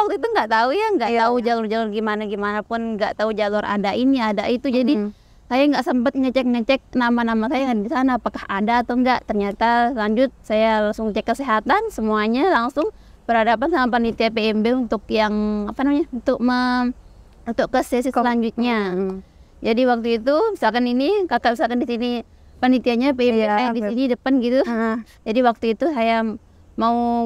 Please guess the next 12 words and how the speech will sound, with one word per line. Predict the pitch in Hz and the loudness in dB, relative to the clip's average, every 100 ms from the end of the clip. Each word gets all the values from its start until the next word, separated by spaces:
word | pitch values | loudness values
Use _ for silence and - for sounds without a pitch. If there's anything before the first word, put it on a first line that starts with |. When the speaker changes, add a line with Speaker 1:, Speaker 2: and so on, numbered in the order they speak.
| 214 | -2
Speaker 1:
kebetulan | 220 247 277 285 | 0 2 2 2
le-, | 247 | 2
le-, | 233 240 233 | 0 0 2
waktu | 233 - 233 | 0 0 -2
itu | 269 277 | 0 2
lewat | 247 240 226 | 2 0 0
jalur | 226 233 247 | 2 2 0
bidik | 226 226 - | -2 -2 -2
misi. | 240 240 - 233 202 196 | -4 -4 -4 -4 -2 -2
Speaker 2:
Bidik | 202 196 | -2 0
misi. | 196 202 - 208 196 | -2 -4 -2 0 2
Speaker 1:
Ya. | 190 185 | 0 -2